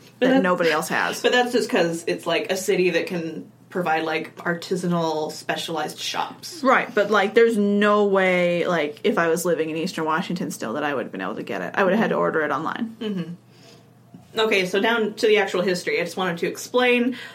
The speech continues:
Speaker 1: what we're dealing with here.
Speaker 2: Yeah.
Speaker 1: So, uh, the scene, nineteen thirty-five,
Speaker 2: Mm-hmm.
Speaker 1: a doctor in Independence, Iowa, uh, you know, deep Midwest
Speaker 2: Yes.
Speaker 1: country, uh,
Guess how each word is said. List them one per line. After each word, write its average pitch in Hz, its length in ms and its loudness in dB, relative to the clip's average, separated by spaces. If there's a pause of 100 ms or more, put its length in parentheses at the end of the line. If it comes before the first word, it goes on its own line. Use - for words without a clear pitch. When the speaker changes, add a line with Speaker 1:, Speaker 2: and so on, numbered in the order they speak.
(200)
Speaker 1:
what 508 160 4
we're 339 100 6
dealing 196 320 2
with - 160 -4
here. - 320 -4
Speaker 2:
Yeah. - 160 -4 (960)
Speaker 1:
So, 170 480 0
uh, 196 320 4
the 185 80 0
scene, 214 260 2
nineteen 226 720 2
thirty-five, - 800 -2 (200)
Speaker 2:
Mm-hmm. - 320 -4 (260)
Speaker 1:
a 190 100 4
doctor 190 520 2
in 185 360 0
Independence, 185 1000 -2
Iowa, 170 560 -2 (420)
uh, 165 380 -2
you 196 100 -2
know, 165 220 -4
deep 208 360 -2 (240)
Midwest 180 760 -2 (320)
Speaker 2:
Yes. 131 300 -12
Speaker 1:
country, 180 500 -2 (720)
uh, 170 480 4